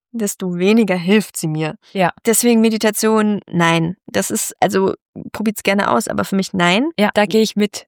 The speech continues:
Speaker 2: zu hundert Prozent.
Speaker 1: <laughs> Aber was da sehr gut funktioniert, ist progressive Muskelentspannung nach Jakobsen.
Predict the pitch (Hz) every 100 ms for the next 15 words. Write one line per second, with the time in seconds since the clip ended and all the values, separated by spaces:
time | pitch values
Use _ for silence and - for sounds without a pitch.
0 | - - 220 226 - 254 - 190 220 226
1 | - 220 214 220 185 208 - - - -
2 | - - _ 190 190 277 254 - 220 240
3 | 220 233 - 208 214 208 - _ _ _
4 | 208 208 254 233 208 - 196 185 - 180
5 | 185 214 262 - - - 240 - 233 233
6 | 214 214 208 202 247 311 254 233 214 208
7 | 196 - 190 208 269 294 - 359